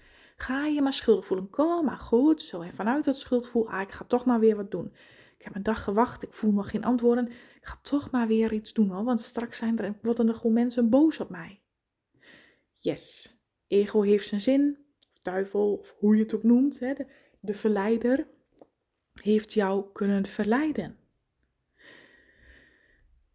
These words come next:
Wat we continu doen is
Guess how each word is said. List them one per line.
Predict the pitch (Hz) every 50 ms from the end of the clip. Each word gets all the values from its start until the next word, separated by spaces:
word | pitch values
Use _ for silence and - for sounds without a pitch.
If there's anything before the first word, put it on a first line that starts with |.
| _ _ _ _ _ - - - - - - - - - - - - - - - - - - _ _ _ _ _ _ _ _ _ _ _ _ _ _ _ _ _ _ _ _ _ _ _ _ _ _ _
Wat | _ 233 233 233
we | 247 226
continu | - - 269 285 285 277 262 233 226 220 202
doen | - 196 196 202 220 233 - -
is | 196 190 196 196 196 - - - - _